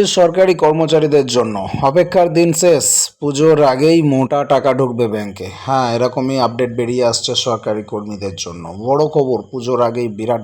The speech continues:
বড় সুখবর। সরকারি কর্মীদের বেতন বাড়ছে, এবার ঢুকবে মোটা টাকা। দেখা যাক কি বলছে। যে কেন্দ্রীয় সরকারি কর্মী এবং পেনশনভোগীদের জন্য রয়েছে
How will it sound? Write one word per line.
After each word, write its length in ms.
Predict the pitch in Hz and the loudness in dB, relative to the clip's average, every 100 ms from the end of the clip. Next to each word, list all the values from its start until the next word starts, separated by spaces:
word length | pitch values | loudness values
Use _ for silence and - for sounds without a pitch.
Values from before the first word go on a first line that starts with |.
| 110 | -8
বড় 180 | 98 92 | -8 -8
সুখবর। 540 | - 104 92 80 67 - _ | -12 -16 -12 -14 -14 -20 _
সরকারি 420 | - 139 151 165 | -8 -4 -2 -2
কর্মীদের 440 | 165 160 160 165 143 | -2 -2 -2 -2 0
বেতন 320 | 143 160 156 | -2 0 0
বাড়ছে, 360 | 156 156 156 170 175 170 135 | 0 0 0 0 0 2 2
এবার 220 | 123 123 117 | 2 0 -2
ঢুকবে 300 | 113 113 117 | -6 -4 -6
মোটা 340 | 110 101 95 - | -6 -8 -8 -8
টাকা। 280 | 87 87 - - _ _ _ _ _ _ _ _ _ 131 | -10 -12 -14 -16 _ _ _ _ _ _ _ _ _ -2
দেখা 200 | 156 170 | 0 2
যাক 160 | 185 160 | 0 0
কি 100 | 175 | 2
বলছে। 300 | 165 165 208 208 | 2 2 0 2
যে 140 | 165 156 | 0 0
কেন্দ্রীয় 380 | 156 156 170 | -2 0 0
সরকারি 460 | 165 170 170 175 175 | 2 2 2 0 0
কর্মী 420 | 170 165 180 208 208 | 0 0 2 2 2
এবং 180 | 190 185 | 0 0
পেনশনভোগীদের 760 | 170 160 175 170 160 160 160 151 | -2 0 -2 0 -2 0 -2 -2
জন্য 260 | 143 143 139 | -4 -4 -2
রয়েছে 360 | 131 123 139 | 0 0 -2